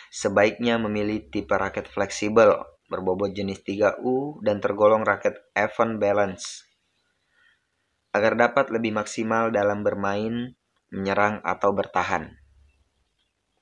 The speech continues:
Nah, <clears throat> yang selanjutnya, yang kedua yaitu spesifikasi raket. Perhatikan beberapa hal seperti berat raket, titik keseimbangan,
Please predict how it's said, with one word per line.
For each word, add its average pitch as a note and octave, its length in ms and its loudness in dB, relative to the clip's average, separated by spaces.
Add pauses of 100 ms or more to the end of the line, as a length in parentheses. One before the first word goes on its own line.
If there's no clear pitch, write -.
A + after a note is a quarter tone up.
(120)
Nah, - 200 -10 (1300)
<clears throat> G2 360 -6
yang F2+ 80 -6
selanjutnya, G#2+ 640 0
yang F#2+ 160 -6
kedua G2+ 340 2
yaitu A#2 460 0 (320)
spesifikasi A#2+ 960 2
raket. G#2+ 480 2 (1120)
Perhatikan C3 640 0
beberapa A2+ 400 2
hal C3 320 2
seperti - 400 -8
berat G2 320 -4
raket, - 400 -2
titik G2+ 320 -8
keseimbangan, G#2 720 -2